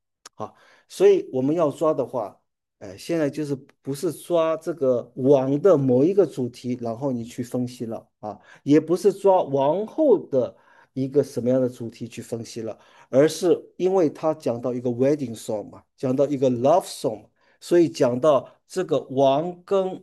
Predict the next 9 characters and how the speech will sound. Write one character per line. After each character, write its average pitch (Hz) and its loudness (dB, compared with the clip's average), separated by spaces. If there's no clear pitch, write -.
王 135 -2
后 170 2
结 143 4
合 202 0
的 147 -2
里 127 -8
面 131 -4
又 180 2
有 110 -8